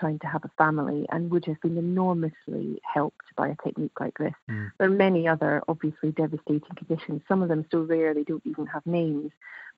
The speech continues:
Speaker 1: But the effect on children, and of course, those children can pass it on to their children and to their children. I mean, this lasts for generations. And at the moment,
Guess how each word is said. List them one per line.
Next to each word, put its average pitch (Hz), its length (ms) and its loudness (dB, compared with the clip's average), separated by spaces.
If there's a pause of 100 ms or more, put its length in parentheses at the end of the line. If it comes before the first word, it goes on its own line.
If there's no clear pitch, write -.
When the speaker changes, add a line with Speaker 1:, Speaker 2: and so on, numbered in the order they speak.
Speaker 1:
But - 100 6
the 175 140 6
effect - 520 2 (120)
on 160 260 4
children, - 720 2
and 160 200 2
of 156 120 -8
course, 151 260 4 (380)
those 170 200 2
children 156 360 2
can 165 160 -4
pass 165 240 0
it 160 80 0
on 160 240 2
to 156 40 0
their 185 220 6
children 147 560 0 (340)
and 175 280 6
to 175 80 4
their 170 180 6
children. - 480 -2
I - 60 2
mean, 185 140 2
this 214 200 2
lasts 170 280 4 (180)
for 165 80 0
generations. 156 640 0 (120)
And 180 120 4
at - 60 0
the 185 60 4
moment, 202 360 6